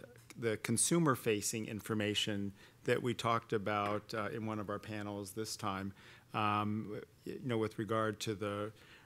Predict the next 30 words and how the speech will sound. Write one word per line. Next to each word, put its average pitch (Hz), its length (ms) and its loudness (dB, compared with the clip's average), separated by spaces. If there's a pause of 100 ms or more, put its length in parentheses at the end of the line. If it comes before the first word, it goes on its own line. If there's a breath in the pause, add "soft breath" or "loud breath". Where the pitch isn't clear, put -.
rent 131 220 4
versus 120 300 0
buy 147 300 6
decision 127 800 2
and 98 320 -2
fico 123 460 4
scores. 117 680 4
I 127 80 4
mean, 123 200 4
that 156 220 6
seems 139 220 2
like 117 140 0
a 107 60 0
very 110 240 2
fruitful, 120 840 2 (460 loud breath)
um, 98 460 6 (100)
area 120 460 10
for 113 500 4
more 123 380 6
work 120 320 6
to 123 80 -4
be 113 100 2
done 101 220 0
so 113 240 4
that 110 300 2
consumers 139 560 4
who 120 200 6
are 107 160 8
thinking 135 480 4
about 104 440 4